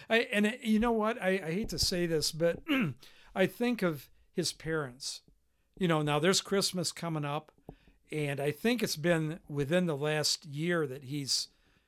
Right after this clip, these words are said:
he's transformed into this, you know, uh, seahorse. And, you know, he's gonna be, it's gonna be coming home for Christmas. I'm sorry. It's gonna be coming home for Christmas. And,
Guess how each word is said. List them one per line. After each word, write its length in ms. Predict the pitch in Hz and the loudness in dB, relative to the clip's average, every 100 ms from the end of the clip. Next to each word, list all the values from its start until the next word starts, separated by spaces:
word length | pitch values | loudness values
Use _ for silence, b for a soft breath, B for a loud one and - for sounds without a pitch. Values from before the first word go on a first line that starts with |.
| _ _ | _ _
he's 200 | 170 - | -4 -4
transformed 720 | - 170 165 - 170 160 139 | -2 -2 -2 -2 -2 0 -2
into 200 | 135 131 | -4 -6
this, 440 | 131 123 - - - _ | -4 -2 -2 -4 -16 _
you 120 | 156 | -14
know, 240 | 131 123 120 _ _ _ _ _ _ _ - | -12 -14 -18 _ _ _ _ _ _ _ -20
uh, 220 | 117 123 | -20 -12
seahorse. 800 | 131 - 175 131 120 120 - - - _ _ _ _ _ _ - | -6 -2 -2 -4 -8 -10 -12 -12 -18 _ _ _ _ _ _ -12
And, 320 | 165 143 160 | -8 -8 -8
you 120 | 240 165 | -4 0
know, 120 | 156 | 2
he's 220 | 165 151 | 2 2
gonna 160 | 190 165 | 0 0
be, 200 | 160 - _ _ _ _ _ | -4 -6 _ _ _ _ _
it's 320 | 277 226 - | -4 0 0
gonna 220 | - 196 | 4 2
be 100 | 151 | 2
coming 300 | 151 170 160 | 0 0 2
home 140 | 143 147 | 0 -2
for 120 | 131 | -6
Christmas. 460 | - 151 - 131 139 | -6 -6 -6 -10 -10
I'm 100 | 123 | -10
sorry. 360 | - 127 131 _ _ _ - | -10 -12 -16 _ _ _ -2
It's 180 | 180 | -2
gonna 160 | - 185 | 0 -2
be 140 | 156 | -4
coming 260 | 143 170 160 | -4 -4 -2
home 140 | 147 | -4
for 140 | 147 139 | -6 -10
Christmas. 520 | - 160 - 139 - - | -8 -6 -6 -6 -10 -8
And, 200 | 175 | -10